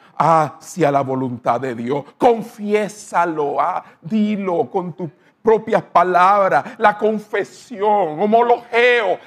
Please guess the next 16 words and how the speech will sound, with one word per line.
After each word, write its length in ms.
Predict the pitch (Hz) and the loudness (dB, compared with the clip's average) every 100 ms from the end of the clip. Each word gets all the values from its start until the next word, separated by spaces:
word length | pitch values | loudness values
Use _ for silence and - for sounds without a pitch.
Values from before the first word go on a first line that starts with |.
| - | -2
decir 460 | 233 - - 262 | -2 -2 -4 -6
lo 180 | 269 233 | 0 0
mismo 380 | 208 254 269 226 | 0 -6 -4 -4
que 140 | 214 | -4
Dios 260 | 202 233 233 | -4 -4 -2
dice. 480 | 220 277 - 208 165 - - | -2 -4 -4 -6 -8 -10 -4
Ahí 320 | 165 175 269 | 0 2 2
donde 320 | 214 208 202 | 2 0 0
tú 180 | 202 226 | -4 0
estás, 520 | 240 - 220 233 202 - - - | -2 0 0 2 2 0 -10 -4
lejos 460 | 208 254 - 247 | 2 2 2 0
de 80 | 226 | 2
la 120 | 202 | 2
voluntad 560 | 214 214 226 - 240 262 | 2 0 -2 0 2 2
de 140 | 233 | 0
Dios. 400 | 208 220 254 277 | 0 2 4 4